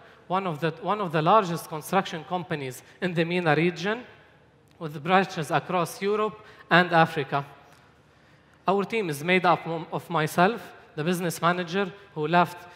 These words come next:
his full-time job to make this startup work, and a group of hardworking engineers of different backgrounds.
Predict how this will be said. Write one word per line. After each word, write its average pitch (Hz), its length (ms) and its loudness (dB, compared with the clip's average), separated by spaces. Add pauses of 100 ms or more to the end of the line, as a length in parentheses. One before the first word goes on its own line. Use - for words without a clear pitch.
his 156 140 -4
full-time 185 580 -2
job 175 340 -4 (300)
to 170 80 -6
make 180 240 -2
this 156 140 -2
startup 160 520 4
work, 180 300 0 (500)
and 175 200 2
a 165 100 2
group 185 300 -2 (120)
of - 160 -4
hardworking 214 640 4
engineers 175 560 -4
of 147 200 -4
different 165 380 -2
backgrounds. 175 560 0